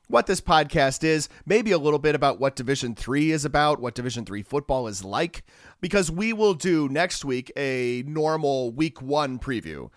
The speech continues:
So you'll see that drop into your podcatcher of choice, you know, nine or ten days from now. This one,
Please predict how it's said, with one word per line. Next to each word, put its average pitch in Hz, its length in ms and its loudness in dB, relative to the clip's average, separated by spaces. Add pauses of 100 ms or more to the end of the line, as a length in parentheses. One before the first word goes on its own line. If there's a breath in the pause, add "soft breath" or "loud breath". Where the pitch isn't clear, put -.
(120)
So 139 240 -4
you'll 139 300 -2
see 143 220 -2
that 135 400 0
drop 131 360 0
into 131 340 -4
your 117 300 -2
podcatcher 120 720 -2
of 95 80 -8
choice, 123 540 -4 (140 loud breath)
you 143 60 -4
know, 139 160 4
nine 151 280 2
or 139 60 -2
ten 123 220 -2
days 101 260 -2
from 95 180 -4
now. 110 440 0 (260 soft breath)
This 185 320 4
one, 156 380 6